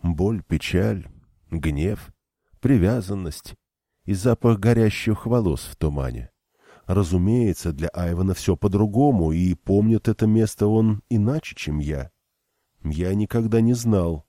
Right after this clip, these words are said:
ответил Айван Ксаф, неловко переминаясь с ноги на ногу. «Всего этого».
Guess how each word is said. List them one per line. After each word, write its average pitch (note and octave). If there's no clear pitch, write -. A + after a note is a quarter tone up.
ответил F#2+
Айван F#2
Ксаф, -
неловко G#2
переминаясь A2
с -
ноги A#2
на G2+
ногу. C2+
«Всего C3
этого». D#2